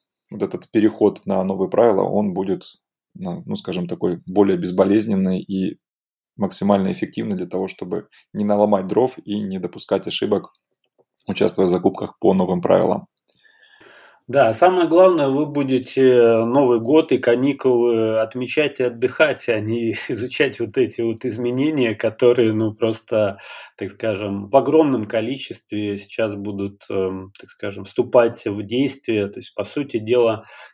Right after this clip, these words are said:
Speaker 2: там огромное количество поправок. Э, Евгений, там, по-моему, мы смотрели, да, сколько там было пунктов, сколько изменений вот, э,
Speaker 1: Если
Speaker 2: не
Speaker 1: брать,
Speaker 2: помнишь?
Speaker 1: э, сорок четвертый федеральный закон, то триста двадцать четыре изменения, которые у нас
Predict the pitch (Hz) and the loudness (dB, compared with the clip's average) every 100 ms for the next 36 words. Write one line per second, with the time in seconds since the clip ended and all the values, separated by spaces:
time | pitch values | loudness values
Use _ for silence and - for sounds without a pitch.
0 | _ - 113 104 101 101 123 117 156 135 | _ -6 -4 -4 -6 -8 -6 2 4 4
1 | 104 101 107 107 - - 107 104 104 165 | -2 -4 -4 -6 -10 -14 -8 -6 -4 0
2 | 180 160 - 110 101 95 95 113 110 120 | 2 0 -4 -4 -2 -4 -6 -12 -6 -2
3 | 110 104 107 104 101 117 147 147 135 131 | -2 -2 -4 -6 0 2 4 4 2 2
4 | 131 131 156 151 104 95 139 - 104 202 | 0 0 2 2 2 4 2 2 -4 -4
5 | - 107 104 113 107 104 156 151 - 98 | -2 0 2 2 2 2 0 0 0 -8
6 | - - 127 117 107 110 117 131 120 101 | 0 2 4 4 2 2 2 4 4 2
7 | 98 95 104 - 104 101 98 95 98 _ | -2 -4 -10 -8 -4 -2 -2 -6 -16 _
8 | _ _ _ _ _ _ _ 101 117 113 | _ _ _ _ _ _ _ -2 0 0
9 | 117 127 113 104 - - - - - 113 | 2 2 2 -4 -12 -12 -12 -10 2 6
10 | 107 - - - 104 101 92 - 98 98 | 6 2 -8 -4 0 0 -2 -4 2 2
11 | 95 92 95 127 151 143 - 104 104 - | 2 -4 -4 -2 -2 -4 -2 0 0 -6
12 | _ _ _ _ _ - - 135 - 101 | _ _ _ _ _ -8 -4 -2 -2 2
13 | 101 107 - - 107 98 90 95 98 147 | 2 2 -4 -4 -2 -2 -2 -4 -4 -4
14 | 139 104 87 101 107 101 92 92 101 - | -4 -6 -2 0 2 2 -2 -4 -4 -6
15 | - | -12